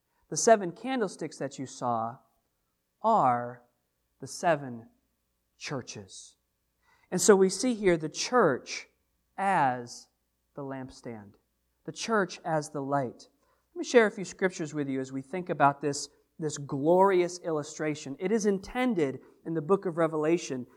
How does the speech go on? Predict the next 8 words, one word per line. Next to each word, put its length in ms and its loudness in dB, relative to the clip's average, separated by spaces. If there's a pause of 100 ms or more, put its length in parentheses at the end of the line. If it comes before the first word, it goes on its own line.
(160)
to 100 -14
capture 580 2
our 120 8
attention, 600 -10 (760)
to 100 -6
capture 560 4
our 160 4
imagination, 880 -6